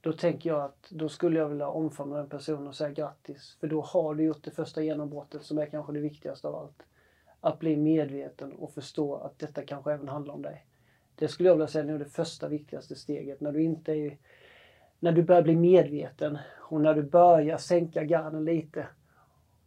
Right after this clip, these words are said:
Och kan du lyssna på det vi säger nu, wow, tänker jag, då, då, då är du på väg. Och då skulle jag vilja säga,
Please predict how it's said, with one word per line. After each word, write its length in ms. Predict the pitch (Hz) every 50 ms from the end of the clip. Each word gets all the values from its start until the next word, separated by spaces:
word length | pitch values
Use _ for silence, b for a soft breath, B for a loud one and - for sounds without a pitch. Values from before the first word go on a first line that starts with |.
| _ _
Och 140 | - 156 151
kan 140 | - 175 165
du 80 | 160
lyssna 420 | 160 160 190 196 - - - 165 160
på 100 | - 165
det 120 | 175 170
vi 160 | 160 165 156
säger 360 | 151 - - 156 147 143 143 147
nu, 320 | 151 147 151 151 156 165 160 - - b b b b b b b b b b b b b _
wow, 500 | - 156 156 170 165 143 139 - - - - -
tänker 280 | - - 139 131 - 156
jag, 120 | 147 139 B B B B B 135
då, 260 | 151 156 170 190 180 - 170
då, 480 | 160 151 160 156 156 156 151 151 151
då 240 | 151 151 156 165 165
är 100 | 160 160
du 60 | 151
på 140 | 151 - 151
väg. 240 | 151 156 151 147 147
Och 60 | 156
då 80 | 165 160
skulle 160 | - 175 175
jag 40 | 170
vilja 140 | 160 151
säga, 340 | - - 170 160 156 147 -